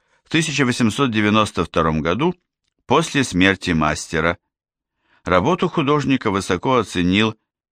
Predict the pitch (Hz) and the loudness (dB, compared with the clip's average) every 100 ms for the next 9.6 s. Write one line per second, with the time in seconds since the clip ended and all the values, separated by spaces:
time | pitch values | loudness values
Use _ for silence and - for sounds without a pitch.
0 | _ - 90 - 98 123 104 95 85 101 | _ -6 -4 0 2 2 2 0 0 0
1 | 92 80 92 80 65 60 - - - _ | -2 -2 -2 -2 -6 -8 -12 -14 -14 _
2 | _ _ _ _ _ _ _ _ 127 127 | _ _ _ _ _ _ _ _ -2 0
3 | 117 110 110 - 110 - 90 92 87 78 | 0 0 -2 -2 -4 -2 -4 -2 -2 -2
4 | 143 170 160 156 147 135 139 _ _ _ | -4 -2 -2 -2 -2 -4 -8 _ _ _
5 | _ _ - 101 98 101 107 98 _ _ | _ _ 0 2 2 0 -2 -4 _ _
6 | _ 92 101 101 101 95 92 92 82 92 | _ 0 2 4 4 4 4 2 0 0
7 | 87 82 85 82 76 87 87 87 - _ | 0 0 -4 -4 -2 0 2 0 -4 _
8 | _ _ - 107 123 131 180 190 175 - | _ _ -6 0 2 2 0 -2 -2 -8
9 | - 87 85 85 - | -6 0 0 0 -6